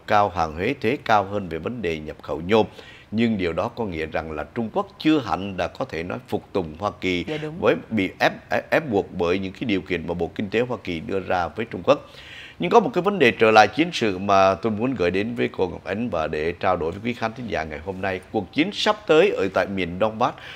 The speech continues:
Speaker 1: nó khác hẳn với tất cả những gì mà Nga Xô đã đối diện với Ukraine trong cái thời gian vừa qua.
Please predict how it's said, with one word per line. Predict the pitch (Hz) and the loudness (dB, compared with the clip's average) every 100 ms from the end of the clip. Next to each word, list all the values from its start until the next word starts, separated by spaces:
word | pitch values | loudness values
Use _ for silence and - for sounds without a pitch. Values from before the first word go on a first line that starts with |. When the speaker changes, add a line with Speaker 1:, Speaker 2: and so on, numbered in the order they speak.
| - | -6
Speaker 1:
nó | - | -4
khác | - 226 220 | 0 0 2
hẳn | - 110 | 0 2
với | 165 240 | 4 4
tất | 240 - | 4 4
cả | 92 | 2
những | 110 120 110 | 4 0 2
gì | 110 104 90 - - - - - - - | 4 4 2 -8 -20 -20 -20 -20 -20 -6
mà | 104 107 104 104 92 - - - | 2 6 8 8 4 -4 -20 -4
Nga | 104 117 | 8 8
Xô | 117 117 110 | 8 4 4
đã | 95 85 | 4 2
đối | 101 135 | 2 0
diện | 120 92 85 85 82 | 0 0 -2 -4 0
với | 92 120 98 | 2 2 0
Ukraine | 92 101 95 92 87 | -2 2 2 2 -2
trong | 92 | -4
cái | 98 | -4
thời | 85 78 | -6 -4
gian | 87 90 | -4 -6
vừa | 82 | -10
qua. | - - 101 | 0 6 6